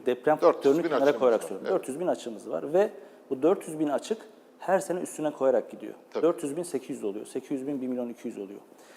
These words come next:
Speaker 1: Tabii bir dönem, işte iki bin on üç on beşli yıllarda konutta balondan bahsediliyordu. O
Speaker 2: Evet.
Speaker 1: zamanki üretim bir milyondu, talep sekiz yüz bindi. Şimdi
Speaker 2: Evet.
Speaker 1: tam tersine fazlasıyla dönüştü. Tabii en nihayetinde toplumumuzun gerçeği şu ki konuta ihtiyacımız var.
Speaker 2: Tabii.
Speaker 1: Ve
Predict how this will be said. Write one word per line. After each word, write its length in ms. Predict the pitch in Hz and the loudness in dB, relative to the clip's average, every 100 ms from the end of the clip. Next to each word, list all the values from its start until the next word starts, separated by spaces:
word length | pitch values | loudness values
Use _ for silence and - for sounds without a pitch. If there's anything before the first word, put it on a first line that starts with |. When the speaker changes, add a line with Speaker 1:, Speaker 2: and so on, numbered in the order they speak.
| - _ - | -20 _ -2
Speaker 1:
Tabii 260 | 185 160 - | -2 -2 -4
bir 160 | 165 202 | -2 4
dönem, 260 | 143 147 - - - | 4 4 0 -12 -20
işte 180 | - - | -14 -12
iki 180 | - 147 | -6 -2
bin 60 | |
on 140 | 151 143 | 0 0
üç 160 | - | 0
on 160 | 139 135 | -2 0
beşli 260 | 123 - | 0 -2
yıllarda 520 | 117 110 107 127 - - | -4 0 0 0 -6 -6
konutta 440 | - 151 - 160 | -4 -4 0 2
balondan 600 | 139 135 139 135 139 131 | 4 6 6 8 8 8
bahsediliyordu. 640 | 113 92 107 101 95 87 - | 4 2 -2 -6 -6 -6 -2
O 20 | |
Speaker 2:
Evet. 100 | 170 | 0
Speaker 1:
zamanki 340 | 180 165 - 147 | 4 4 2 0
üretim 300 | 127 107 107 | -2 -2 -4
bir 80 | |
milyondu, 500 | 156 165 165 165 175 175 - - - - | -2 -2 -2 -2 -6 -8 -20 -20 -14 -4
talep 260 | 135 143 | -2 -2
sekiz 220 | - 120 | -6 -8
yüz 200 | 123 104 | -8 -8
bindi. 200 | 104 107 | -8 -10
Şimdi 140 | - 104 | -6 -4
Speaker 2:
Evet. 100 | 95 | 0
Speaker 1:
tam 180 | 160 - | 0 2
tersine 460 | 135 120 127 120 | 0 2 -2 -4
fazlasıyla 580 | - 120 117 - 113 104 | -2 -2 -2 -4 -4 -6
dönüştü. 320 | 113 - - - _ - - _ _ | -8 -14 -20 -20 _ -20 -20 _ _
Tabii 120 | 170 220 | -2 0
en 180 | 226 | 0
nihayetinde 360 | 208 180 165 202 - | 2 2 0 -6 -6
toplumumuzun 640 | 180 - 180 160 123 120 | -6 -2 -2 -2 -2 4
gerçeği 400 | 160 180 - 180 | 6 6 2 -4
şu 160 | - 185 | -4 -6
ki 240 | - 202 - - - - - - | -2 -2 -4 -20 -20 -20 -12 0
konuta 260 | 185 143 180 | 2 2 0
ihtiyacımız 600 | - 147 131 123 107 104 | 2 4 4 2 -4 -6
var. 220 | 87 - - - - _ _ | -8 -14 -20 -20 -20 _ _
Speaker 2:
Tabii. 200 | 127 113 | 2 8
Speaker 1:
Ve 220 | 214 - | 8 6